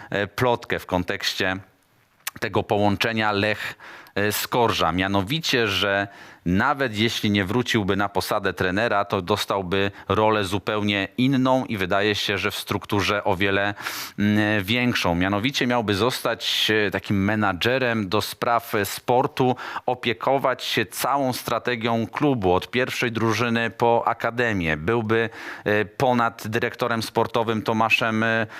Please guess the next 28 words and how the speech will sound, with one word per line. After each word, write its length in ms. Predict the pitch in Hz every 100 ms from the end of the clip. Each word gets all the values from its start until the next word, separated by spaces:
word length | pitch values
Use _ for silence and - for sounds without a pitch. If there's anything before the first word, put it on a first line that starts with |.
| -
Rząsą, 560 | 92 131 123 - 87 76
ponad, 500 | 117 120 120 - - - - -
e, 340 | 98 107 110 101 -
tym 160 | 117 113
już 180 | 117 -
stałym 520 | - 123 127 113 95
pewnie, 460 | 98 90 98 104
e, 140 | 85 104
trenerem. 640 | 107 98 101 113 135 143 -
No 140 | 117
i 80 | 127
właśnie 400 | 127 123 - -
w 40 |
tej 160 | 107 101
hierarchii, 580 | - 117 117 104 - -
czy 200 | 101 95
obok, 540 | 117 127 123 - -
czy 120 | - 98
może 280 | 107 104
nieco 440 | 107 113 - 107 104 - - -
niżej, 420 | 98 127 156 170
a 80 | 113
może 280 | 110 98 92
wyżej, 340 | 123 123 123
obo-, 360 | 113 107 107 -
obok 280 | 101 107 -
prezesa 540 | 107 101 110 - 104
Piotra, 440 | 110 104 107 101